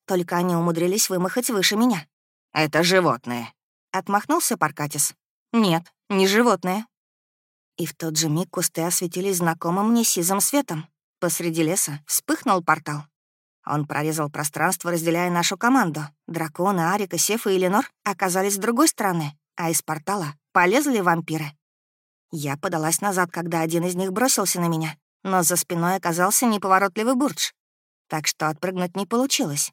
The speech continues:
я просто упала, споткнувшись об травника. Вампир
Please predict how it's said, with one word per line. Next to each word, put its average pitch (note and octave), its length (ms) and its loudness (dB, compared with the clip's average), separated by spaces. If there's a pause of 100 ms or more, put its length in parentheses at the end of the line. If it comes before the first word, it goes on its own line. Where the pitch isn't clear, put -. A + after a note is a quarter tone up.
(120)
я F3+ 200 -2
просто F3+ 340 -2
упала, E3+ 480 0
споткнувшись - 800 -2
об F3 120 -2
травника. D#3 500 -6 (640)
Вампир E3+ 500 -2